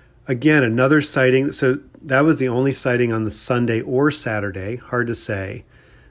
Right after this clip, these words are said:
But we know that they ate breakfast at the Jenner Inn, where they had asked for a room or a cabin to stay in,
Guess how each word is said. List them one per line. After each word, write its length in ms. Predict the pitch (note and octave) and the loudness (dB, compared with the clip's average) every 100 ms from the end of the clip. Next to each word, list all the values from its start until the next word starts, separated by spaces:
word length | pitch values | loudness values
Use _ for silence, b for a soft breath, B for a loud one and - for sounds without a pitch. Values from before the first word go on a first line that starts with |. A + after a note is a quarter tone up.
| b | b
But 200 | B2+ B2 | 0 2
we 120 | B2 | 2
know 260 | C3 C#3+ F3 | 2 4 4
that 140 | E3+ | 2
they 220 | D3+ B2+ | 2 2
ate 120 | C3 A2+ | 0 -2
breakfast 560 | B2 B2+ - A#2 - | -2 -2 -4 -4 -4
at 120 | A2+ | -10
the 60 | - | -8
Jenner 360 | G#2 A#2 A2+ A2+ | -4 -4 -2 -2
Inn, 400 | A2+ G#2 G#2 G#2+ | -4 -4 -6 -10
where 80 | |
they 120 | G#2 G#2+ | -8 -6
had 120 | G#2+ | -6
asked 300 | G#2+ A2 - | -8 -8 -10
for 340 | - G#2+ F#2+ b b b b _ - | -6 -6 -6 b b b b _ -16
a 160 | A#2 G#2+ | -10 -8
room 440 | G#2+ A#2+ A#2 A2+ | -2 -2 0 -2
or 160 | G#2+ G2+ | -2 -6
a 40 | |
cabin 440 | - - G2 G2 G#2+ | -10 -12 -12 -10 -12
to 80 | |
stay 340 | G#2 - G2 F#2+ | -12 -14 -12 -12
in, 240 | G#2 G#2+ | -14 -18